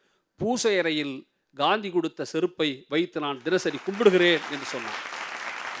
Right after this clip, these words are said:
நல்லா மனசுல வச்சுக்கோங்க. இந்த, இந்த இணைப்பு இருக்குல்ல, இந்த, இந்த அன்பின் இணைப்பு, உணர்ச்சி இணைப்பு இருக்குல்ல,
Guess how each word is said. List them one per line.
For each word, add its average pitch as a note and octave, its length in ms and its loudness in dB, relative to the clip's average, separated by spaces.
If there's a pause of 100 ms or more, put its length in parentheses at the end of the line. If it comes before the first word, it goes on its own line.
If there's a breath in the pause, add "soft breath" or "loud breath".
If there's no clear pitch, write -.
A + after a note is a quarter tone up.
(160)
நல்லா G3+ 400 4
மனசுல F3+ 380 -2
வச்சுக்கோங்க. C#3+ 580 -6 (880)
இந்த, C#3 220 -6 (280)
இந்த D#3 220 -2
இணைப்பு A3+ 540 4
இருக்குல்ல, F#3+ 440 0 (160)
இந்த, D3 380 -8
இந்த D#3+ 400 -4
அன்பின் G3+ 500 -2
இணைப்பு, D#3+ 680 -2 (440)
உணர்ச்சி A#3 440 0
இணைப்பு G#3+ 380 2
இருக்குல்ல, F#3 400 0